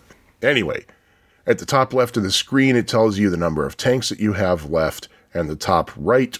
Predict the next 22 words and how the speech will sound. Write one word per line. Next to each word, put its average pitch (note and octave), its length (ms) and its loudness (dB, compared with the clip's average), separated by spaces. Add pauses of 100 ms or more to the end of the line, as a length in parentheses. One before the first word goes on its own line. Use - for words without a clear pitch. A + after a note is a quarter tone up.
(300)
tells F#2+ 340 2
you F#2 120 2
what D#2+ 420 0
the G#2 120 2
current D#2+ 480 -4
level A#2 420 2
is. - 440 -6 (640)
And G#2+ 100 2
at F2 80 0
this D3 160 0
point, C#3 420 -2
Bob A2+ 460 2
didn't A2 260 2
think G2 300 0
there G2+ 120 2
would F2+ 120 2
be F2 120 -2
a D2+ 80 -2
high D#2 180 0
score G2+ 400 0
cartridge F#2 560 -2
support F2 600 -2